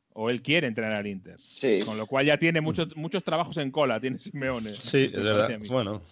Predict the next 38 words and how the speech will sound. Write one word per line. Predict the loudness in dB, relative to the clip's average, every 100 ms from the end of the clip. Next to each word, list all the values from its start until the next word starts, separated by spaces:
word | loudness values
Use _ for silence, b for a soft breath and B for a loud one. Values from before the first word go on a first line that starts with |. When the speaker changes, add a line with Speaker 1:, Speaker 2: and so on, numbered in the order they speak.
| -8
Speaker 3:
además, | -2 0 2 0
para | 2 2 4 4 4
heredar | 2 2 2
a | 2
Conte | 2 -2 0 0 0 -2
es | -2
la | -2
mejor | -2 -2 0
idea. | 2 2 0
O | -2
sea, | -4 -4 -4
la | -8 -10
continuidad | -8 -6 -6 -4 -2 -2
Conte-Simeone | 0 -2 -2 -4 -2 0 0 0
va | 0
a |
ser | 0 -2
una | -4
transición | -4 -6 -6 -6 -4 -4
muy, | -6 -6 -8 -10
muy | -14 -12 -8 -8 -6
suave. | -2 0 0 B B B
Y |
yo | -4 2
para... | 2 2
Mira, | -2 -2 -2
decías, | -2 0 -2 -4
a | -10
mí | -6 -2
me, | -2 -2 -6 -14 -16 -10
me | -6 -4
queda | -2 2 2
la | 2
espinita | 0 -2 -2 0 0
de | 2
ver | 2 2
a |
Bielsa | 2 0 0 -6 -10